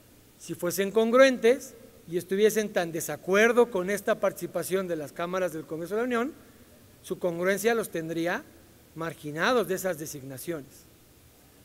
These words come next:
Pero más allá de eso, nosotros solo queremos hacer una, dos reflexiones,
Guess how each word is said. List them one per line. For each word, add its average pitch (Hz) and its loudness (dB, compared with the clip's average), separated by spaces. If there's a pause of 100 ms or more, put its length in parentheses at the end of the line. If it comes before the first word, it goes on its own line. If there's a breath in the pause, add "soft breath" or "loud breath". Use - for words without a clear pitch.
(140)
Pero 214 4
más 269 6
allá 254 10
de 247 10
eso, 180 -2 (1600)
nosotros 214 -2 (720)
solo 247 2
queremos 196 -4
hacer 175 -6
una, 175 -8 (1000 soft breath)
dos 202 2
reflexiones, 175 -6